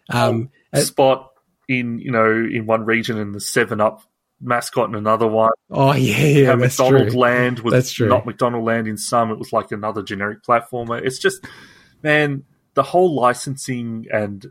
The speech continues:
Speaker 2: like, different differences between regions back in the day was, it's created so many funny, weird,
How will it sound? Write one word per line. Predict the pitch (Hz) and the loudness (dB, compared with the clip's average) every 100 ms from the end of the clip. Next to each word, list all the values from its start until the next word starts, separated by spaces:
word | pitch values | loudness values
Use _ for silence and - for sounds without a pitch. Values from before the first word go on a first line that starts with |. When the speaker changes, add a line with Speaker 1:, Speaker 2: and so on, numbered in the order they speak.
| - | -16
Speaker 2:
like, | 117 104 95 | -8 -6 -6
different | - - 127 _ _ _ _ | -14 -14 -14 _ _ _ _
differences | - 151 160 139 135 | -6 -4 -4 -6 -8
between | 131 - 120 | -10 -6 -6
regions | 104 107 107 107 101 95 | -2 -2 -2 -6 -8 -6
back | 107 - | -6 -6
in | 101 | -12
the | 98 | -10
day | 101 98 98 98 | -10 -8 -8 -10
was, | 101 180 - - | -10 -12 -12 -14
it's | - | -16
created | - 147 135 113 | -4 0 0 -2
so | - - 127 117 | -6 -4 -2 -2
many | 113 98 | -4 -8
funny, | - - - - 104 104 98 | -12 -20 -20 -6 -6 -4 -10
weird, | 95 98 101 101 101 90 | -12 -8 -8 -6 -8 -10